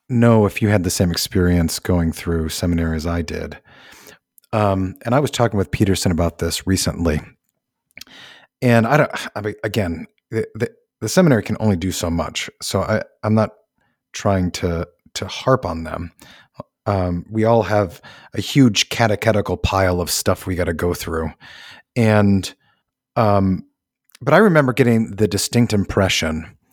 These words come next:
that, like, part of our job was to walk on eggshells so that we don't make someone mad so that they will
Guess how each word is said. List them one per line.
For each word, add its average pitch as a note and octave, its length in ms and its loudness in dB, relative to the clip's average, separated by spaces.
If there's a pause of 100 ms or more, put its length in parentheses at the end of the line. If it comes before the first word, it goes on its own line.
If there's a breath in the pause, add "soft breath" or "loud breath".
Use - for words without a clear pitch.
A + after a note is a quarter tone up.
(760 soft breath)
that, G#2 540 2
like, G#2+ 300 -2
part C3 240 2
of A#2 80 0
our G#2+ 140 2
job G2 440 -2
was F#2+ 440 -2
to - 140 -4
walk G2 360 0
on F#2+ 200 2
eggshells F2+ 600 0
so - 140 -4
that F2 120 2
we F#2 140 0
don't G2 500 0 (420 soft breath)
make A2 280 2
someone A2 440 4
mad F#2 540 0
so - 140 -2
that F2+ 140 -6
they G2 100 2
will F2+ 300 0